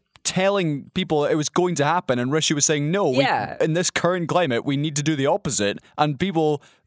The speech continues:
Speaker 1: were just like, "No."
Speaker 2: But it was too late. The conservatives have taught their voters that you don't need someone like Rishi who tells you what reality is,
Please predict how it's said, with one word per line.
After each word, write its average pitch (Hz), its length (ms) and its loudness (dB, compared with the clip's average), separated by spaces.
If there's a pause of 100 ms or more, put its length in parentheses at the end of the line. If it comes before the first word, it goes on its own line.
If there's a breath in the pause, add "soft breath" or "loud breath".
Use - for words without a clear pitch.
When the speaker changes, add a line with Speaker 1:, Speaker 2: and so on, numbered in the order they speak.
(260)
Speaker 1:
were 160 140 0
just 156 140 2
like, 208 140 0
"No." 202 280 2
Speaker 2:
But 180 140 0
it 190 40 0
was 196 140 0
too 202 220 0
late. 196 360 -2
The 160 120 -4
conservatives 202 580 -2
have 160 140 -2
taught 170 320 -2
their 156 100 0
voters 120 840 -4
that 123 220 -4
you 135 140 -2
don't 160 180 -2
need 156 140 -2
someone 131 340 -2
like 107 160 -2
Rishi 104 380 -2
who 113 140 -6
tells 113 280 -2
you 113 60 0
what 110 140 -4
reality 107 520 -2
is, 101 360 -6